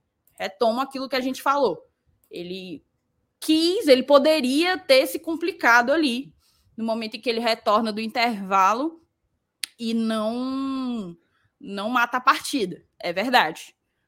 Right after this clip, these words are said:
Mas as mexidas foram,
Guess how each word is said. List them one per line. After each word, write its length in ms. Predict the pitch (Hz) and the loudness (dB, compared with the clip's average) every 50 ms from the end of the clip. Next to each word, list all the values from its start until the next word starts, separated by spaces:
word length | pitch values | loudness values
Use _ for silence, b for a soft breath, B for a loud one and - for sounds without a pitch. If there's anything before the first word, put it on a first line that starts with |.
| _ _ | _ _
Mas 720 | - 175 170 175 175 180 180 180 180 185 190 202 202 202 | -16 -12 -10 -10 -8 -6 -2 0 0 0 0 0 -2 -2
as 180 | 214 208 214 196 | -2 -2 -2 -2
mexidas 640 | 220 214 214 208 - - 214 196 214 220 220 220 - | -4 -6 -6 -6 -8 -10 -6 -4 -4 -4 -4 -4 -10
foram, 800 | - - 208 202 214 214 214 226 226 220 220 214 196 180 170 175 | -10 -8 -6 -4 -2 -2 -2 -2 -2 -2 -4 -4 -6 -8 -12 -14